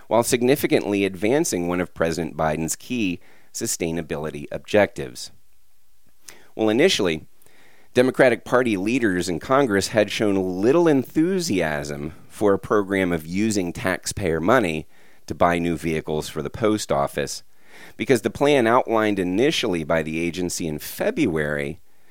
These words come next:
which would cost taxpayers six billion dollars, called for only ten percent of the vehicles to be electric,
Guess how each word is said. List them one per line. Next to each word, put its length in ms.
which 220
would 140
cost 280
taxpayers 680
six 440
billion 480
dollars, 600
called 320
for 160
only 320
ten 460
percent 520
of 120
the 100
vehicles 580
to 100
be 100
electric, 680